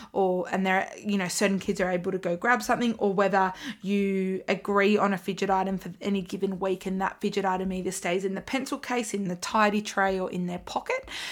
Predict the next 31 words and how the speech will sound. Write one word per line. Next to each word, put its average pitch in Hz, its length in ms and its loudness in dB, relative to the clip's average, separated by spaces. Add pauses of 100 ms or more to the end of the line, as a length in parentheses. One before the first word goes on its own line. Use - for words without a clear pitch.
(120)
um, 185 280 2
and 196 200 0
that - 140 -2
sort 202 160 0
of 185 60 -4
thing. 185 280 -4 (400)
Make 240 360 4
sure 330 220 4
fidget 240 320 0
items, 190 360 4
like 190 180 -2
I 196 40 -4
said, 180 220 0
are 180 80 -2
quite 190 400 0
small 185 640 0 (220)
and 196 120 4
that 196 120 2
they 196 140 2
don't 190 320 -2
make 196 280 -4
much 190 260 -4
noise. 185 520 -4 (180)
So 214 220 2
fidget 233 420 -2
spinners 320 380 -2
aren't 208 180 2
necessarily 190 680 0
my 185 300 0
first 226 340 -4
choice 415 300 0